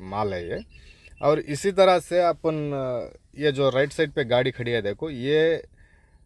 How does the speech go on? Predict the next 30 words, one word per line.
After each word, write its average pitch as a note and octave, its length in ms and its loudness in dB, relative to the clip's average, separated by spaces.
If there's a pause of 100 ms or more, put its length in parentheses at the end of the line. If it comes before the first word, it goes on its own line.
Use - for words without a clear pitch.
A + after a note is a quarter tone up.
(180)
अ, B2+ 380 2
इधर C3 300 -2
से, E3+ 420 2 (200)
उम, B2+ 600 -8 (120)
वन C#3+ 460 -2 (320)
सिक्सटी C#3+ 280 -4
किलोमीटर C#3 380 0
दूरी B2 240 -2
पे B2+ 160 0
गए G#2+ 200 2
थे G#2 260 -4
ये G2 100 -4
जानवर, G2 360 -6
बिक A2+ 220 -12
चुके A2+ 220 -4
हैं। G2 100 0
ये F#2+ 180 -6
जो F#2+ 200 -6
ऊपर B2 320 -2
गाड़ी G#2 260 -2
में G2 120 -10
है D#3 180 -4 (420)
वो A2 80 -2
बिक G#2 180 -6
चुके G#2 280 -4
थे, D#3+ 240 -6
जो A#2+ 160 0
नीचे D#3 400 2
खड़े A#2+ 240 -2
हैं C3 240 -2